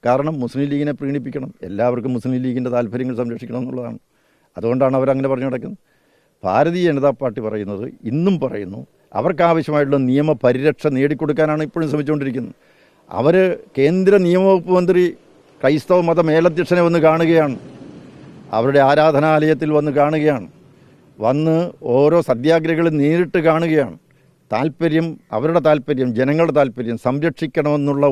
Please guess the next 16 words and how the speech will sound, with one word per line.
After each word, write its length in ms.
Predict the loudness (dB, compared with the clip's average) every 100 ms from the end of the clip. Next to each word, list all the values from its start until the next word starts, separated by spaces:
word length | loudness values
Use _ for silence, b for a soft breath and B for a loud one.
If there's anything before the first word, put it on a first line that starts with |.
| 0
ഉറച്ച 360 | -2 -2 -2 -4 -4 _ _ _ _ -12 -12
വിശ്വാസം, 520 | 0 2 2 0 -8 -4
ഉറച്ച 280 | -6 -6 -6 -2
താ-, 200 | 0 0 -2
ഉറച്ച 260 | -6 -4 -2 0
നിലപാടുള്ളത് 640 | 2 2 2 2 2 0 0
കൊണ്ടല്ലേ? 320 | 0 0 -2 -6 _ _ _ _
മറ്റവർക്ക് 360 | -8 -4 -2 0
ആർക്കെങ്കിലും 320 | -2 -2 -2
ആ 40 | -2
നിലപാടുണ്ട്? 400 | 0 -2 -2 -6 _ _ _ _ _ _ -4
അവർക്ക് 220 | -2 0
എന്തുകൊണ്ട് 340 | 2 2 4 2 0 -4
അവിടുത്തെ 320 | -4 -2 0 0 0 -4
സമരം 260 | -4 -2 -2
ചെയ്യുന്നവരെ 400 | -2 -2 0 0